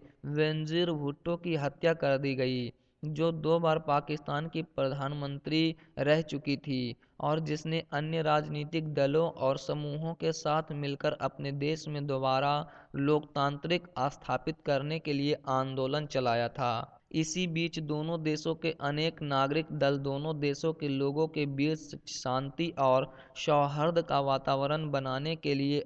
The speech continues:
आपसी मेलजोल को बढ़ावा दे रहे थे। दोनों देशों की सरकारों ने भी संबंध सामान्य बनाने के लिए कुछ कदम उठाए थे। उदाहरण के लिए दिल्ली और लाहौर के बीच रेल सेवाओं, जिसे संयुक्त से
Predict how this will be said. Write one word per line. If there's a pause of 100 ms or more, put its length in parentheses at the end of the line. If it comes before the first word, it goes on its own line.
आपसी
मेलजोल
को
बढ़ावा
दे
रहे
थे। (420)
दोनों
देशों
की
सरकारों
ने
भी (320)
संबंध
सामान्य
बनाने
के
लिए (280)
कुछ
कदम
उठाए
थे। (280)
उदाहरण
के
लिए
दिल्ली (120)
और
लाहौर
के
बीच
रेल
सेवाओं, (400)
जिसे (100)
संयुक्त
से